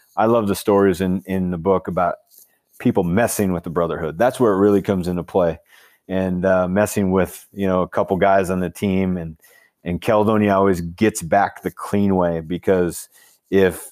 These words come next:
if, if they got a personal foul, that f-, yellow flag means nothing compared to what Coach Frichty's gonna,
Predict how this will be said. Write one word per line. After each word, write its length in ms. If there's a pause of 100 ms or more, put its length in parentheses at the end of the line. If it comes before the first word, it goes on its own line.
if, 240 (500)
if 140
they 120
got 160
a 40
personal 420
foul, 520
that 200
f-, 160
yellow 300
flag 420
means 340
nothing 600 (180)
compared 340
to 60
what 280 (500)
Coach 220
Frichty's 440
gonna, 340